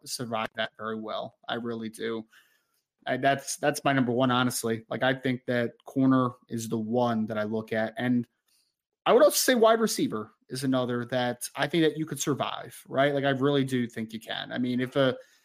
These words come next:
let's say a Jaden Thomas gets hurt or something like that, and that just means more reps for Jaden Greathouse or a Deion Colzie or a Rico Flores,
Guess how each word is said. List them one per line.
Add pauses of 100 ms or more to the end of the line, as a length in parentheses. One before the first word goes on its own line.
(240)
let's
say
a
Jaden
Thomas
gets
hurt
or
something
like
that,
and
that
just
means
more
reps
for
Jaden
Greathouse
or
a
Deion
Colzie
or
a
Rico
Flores,